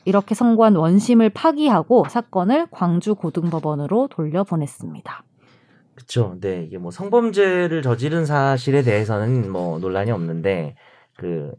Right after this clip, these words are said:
Speaker 2: 장애인에 대한 것이면 훨씬 가중처벌되고 있는데 일, 이 심에서는, 어, 외관상 장애인으로 보이지 않았다. 그리고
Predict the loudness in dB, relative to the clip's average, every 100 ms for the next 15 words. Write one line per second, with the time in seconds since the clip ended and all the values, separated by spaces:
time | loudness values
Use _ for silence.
0 | -10 -2 2 2 2 2 0 0 0 -2
1 | -2 -4 -4 -6 -10 -16 _ -8 -4 -4
2 | -2 -2 0 2 2 -2 -2 -4 -4 -4
3 | -2 -2 -4 -16 -20 _ 0 0 0 0
4 | 2 2 2 0 -2 -4 -12 -20 -20 -14
5 | -6 2 4 4 4 4 4 2 -2 -2
6 | 0 2 2 0 0 -4 -2 -2 0 -2
7 | 0 0 0 -4 -8 -6 -2 -2 -2